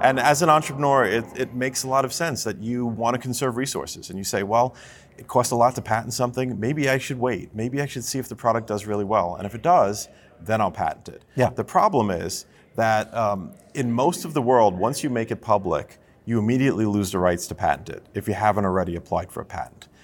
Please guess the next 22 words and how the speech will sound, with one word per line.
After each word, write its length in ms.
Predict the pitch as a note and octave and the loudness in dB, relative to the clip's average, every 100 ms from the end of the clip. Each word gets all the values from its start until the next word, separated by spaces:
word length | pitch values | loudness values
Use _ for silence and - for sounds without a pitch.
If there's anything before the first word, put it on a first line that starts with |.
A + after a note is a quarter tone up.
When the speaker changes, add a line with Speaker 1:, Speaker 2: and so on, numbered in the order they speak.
| - - | -20 -8
Speaker 1:
And 120 | G#2+ | -2
in 120 | A2 | 0
the 100 | G#2 F#2+ A#2 | 0 0 2
U 100 | A#2 | 6
S 320 | A#2+ C3 - | 6 4 -2
and 80 | G#2+ | -2
in 140 | G#2+ | -2
Australia 580 | G2 F#2 - B2+ B2+ B2 | 0 -2 2 4 6 4
and 100 | G#2+ | 0
just 200 | B2 D#3 | -4 -8
a 20 | |
couple 260 | - D#3+ C#3 | -2 0 4
other 140 | B2+ | 2
places, 600 | A#2+ C#3 D3 D3 G2 G2 - | 4 2 2 0 -2 -2 -6
there's 240 | G#2+ G2+ | -2 -2
a 40 | |
grace 280 | G2 A2 A#2+ | 0 2 0
period 400 | - G#2+ F2 F2 | 0 0 0 0
of 320 | E2 E2+ - - | -2 -4 -10 -10
one 220 | G2 F#2+ F#2 | -4 -2 -2
year 380 | F#2 D#2+ D#2 - - - - - | -4 -4 -6 -10 -20 -20 -20 -6
where 520 | G2+ G#2+ G#2 G2 | 0 4 6 6